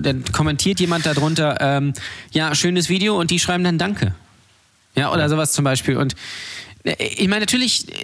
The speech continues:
Speaker 1: man, der Job ist ja eigentlich nur, äh, das dann zu machen, so, und, ähm, aber trotzdem wäre es ja andersrum ganz genauso. Das wäre ja das Gleiche. Ich mein, ich mache jetzt Fotos von jem-, von jemandem und ich verlinke jetzt zum Beispiel das Model nicht.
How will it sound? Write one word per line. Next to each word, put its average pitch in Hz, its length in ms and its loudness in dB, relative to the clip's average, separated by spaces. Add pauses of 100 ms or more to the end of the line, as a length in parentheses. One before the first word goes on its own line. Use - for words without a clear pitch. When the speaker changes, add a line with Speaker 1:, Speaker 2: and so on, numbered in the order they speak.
(120)
Speaker 1:
man, 160 340 2
der 135 220 2
Job 160 260 0
ist 160 140 0
ja 151 100 0
eigentlich 151 320 2
nur, 147 420 2
äh, 127 300 2
das 113 160 0
dann 98 180 0
zu - 140 -2
machen, 165 360 0
so, 113 280 2
und, 107 420 -2
ähm, 110 360 2 (540)
aber 127 220 0
trotzdem 143 720 0 (340)
wäre 143 140 -2
es 147 100 0
ja 160 120 0
andersrum 143 720 0 (140)
ganz 120 220 0
genauso. 131 360 2
Das 101 160 0
wäre 127 80 2
ja 135 80 2
das 120 120 2
Gleiche. 127 440 0
Ich 127 60 0
mein, 127 160 2 (100)
ich 123 160 2
mache 139 140 2
jetzt 131 180 0
Fotos 185 320 2
von 165 100 0
jem-, 151 260 2
von 143 240 0
jemandem 147 420 2 (400)
und - 200 0
ich - 100 -2
verlinke 135 380 2
jetzt 135 240 0
zum 143 120 -2
Beispiel 131 240 2
das 120 120 2
Model 135 300 2
nicht. 90 240 -4